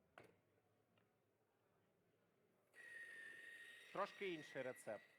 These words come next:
Вісім грамів кави на сімдесят мілілітрів води. Ось такий рецепт я вибрав не дарма, а для того, щоб смак кави буль-,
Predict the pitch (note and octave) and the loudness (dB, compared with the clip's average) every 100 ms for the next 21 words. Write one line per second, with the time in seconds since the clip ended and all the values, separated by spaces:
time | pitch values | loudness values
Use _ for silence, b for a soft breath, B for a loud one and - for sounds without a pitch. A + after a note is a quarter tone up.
0 | - - - D#3 F3 D#3 C#3+ D3 C#3+ C#3 | -20 -16 -4 -2 -2 -4 4 4 6 0
1 | - G3+ A#3 D3+ - - - - - - | 4 6 6 4 -4 -16 -20 -20 -20 -20
2 | - - - - - C3+ E3+ G3 D#3+ C#3+ | -20 -20 -20 -20 -14 4 4 4 -2 -4
3 | C3+ F3 F3 C#3+ B2+ C3 D#3 D3+ C3+ C3+ | 4 4 4 0 0 0 -2 -2 -2 -2
4 | A#2+ G2 - - - - - - - - | -2 -4 -6 -16 -20 -20 -18 -18 -18 -20
5 | - - - - - - - G#3+ F#3+ - | -20 -20 -18 -16 -10 -8 2 4 4 4
6 | G3+ - D#3+ D#3 F3 D#3 D#3 D#3 C#3+ D3 | 4 4 0 2 2 4 2 2 4 6
7 | D#3 G#3+ C4 - - - - - - - | 6 4 2 -6 -20 -20 -20 -20 -20 -4
8 | C3+ C#3 C#3+ G3 F#3+ D3 - D3+ D3 C#3 | -2 0 0 2 2 0 0 0 0 0
9 | - - - - - - - - - - | -4 -20 -16 -16 -16 -18 -18 -18 -14 -12
10 | - - - - - - C#3+ D#3 - F#3+ | -12 -16 -20 -20 -20 -4 0 0 6 6
11 | G#3+ D3+ C#3 C#3+ | 6 4 0 -2